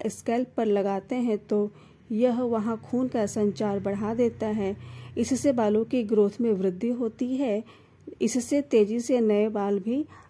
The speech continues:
आते हैं। तो दोस्तों, एलोवेरा के गुण कुछ ऐसे भी हैं।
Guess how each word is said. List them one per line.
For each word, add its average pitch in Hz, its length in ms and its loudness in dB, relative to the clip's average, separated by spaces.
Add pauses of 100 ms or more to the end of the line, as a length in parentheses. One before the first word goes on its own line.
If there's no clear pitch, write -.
आते 196 320 -6
हैं। 175 280 -8 (840)
तो 269 220 2
दोस्तों, 269 540 2
एलोवेरा 254 520 -2
के 277 260 -2
गुण 240 200 2
कुछ 262 300 -4
ऐसे 208 380 -2
भी 240 240 -2
हैं। 220 280 -2